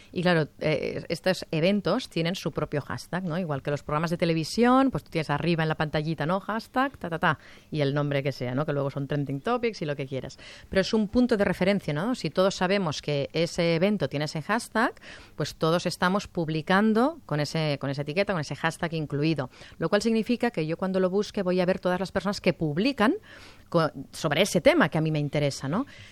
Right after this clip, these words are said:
Y, y no sé, es, es habitual ir a un evento con un, bueno, estar tuiteando, y yo personalmente, pues, mm,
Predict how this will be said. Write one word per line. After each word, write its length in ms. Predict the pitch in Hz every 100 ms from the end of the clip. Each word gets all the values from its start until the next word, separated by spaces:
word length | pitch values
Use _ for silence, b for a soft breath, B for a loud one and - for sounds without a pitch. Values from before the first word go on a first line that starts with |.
| B
Y, 720 | - 185 185 185 185 180 175 -
y 80 | 170
no 60 |
sé, 140 | 160 170
es, 180 | 185 -
es 140 | - 165
habitual 460 | 185 185 180 190 196
ir 120 | 170
a 40 |
un 60 | 175
evento 360 | 170 175 139
con 180 | 131 135
un, 420 | 143 143 139 131 143
bueno, 180 | 135 101
estar 240 | - 139
tuiteando, 640 | - 120 147 185 196 226 330 B B B
y 100 | 143
yo 140 | 143
personalmente, 540 | 135 139 147 143 180 160
pues, 380 | 131 - -
mm, 60 | -